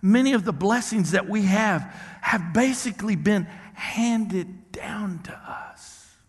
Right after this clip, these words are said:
We live in the greatest country on the face of the earth. I believe that with all of my heart. I've visited many countries, and I will tell you, I'm so thankful to be a,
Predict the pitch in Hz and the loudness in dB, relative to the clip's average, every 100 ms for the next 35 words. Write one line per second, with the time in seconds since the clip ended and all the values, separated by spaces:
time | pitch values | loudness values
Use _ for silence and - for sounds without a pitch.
0 | _ _ _ _ _ _ _ _ _ _ | _ _ _ _ _ _ _ _ _ _
1 | _ _ _ _ _ - 233 269 262 220 | _ _ _ _ _ -6 -2 0 2 2
2 | 160 175 240 233 220 214 254 220 196 165 | 0 0 -2 -2 -4 -4 -2 0 0 0
3 | 165 240 285 - 175 175 190 208 214 - | -2 -4 -4 -6 -6 -2 2 0 0 -8
4 | - - - 247 254 208 233 240 226 185 | -12 -4 0 2 2 2 2 2 0 0
5 | 185 190 170 160 185 220 226 190 202 190 | 0 2 2 2 2 2 2 2 0 -4
6 | 175 285 233 247 202 202 202 170 233 214 | 0 0 0 0 2 4 2 0 -2 -2
7 | 202 190 202 185 208 165 180 269 240 147 | -4 -2 2 2 0 -4 -2 -2 -4 -8
8 | - - - - 226 226 196 - 190 214 | -14 -18 -16 -2 2 2 2 -4 -4 -4
9 | 240 202 190 185 180 160 151 170 | -2 0 0 -2 0 0 2 0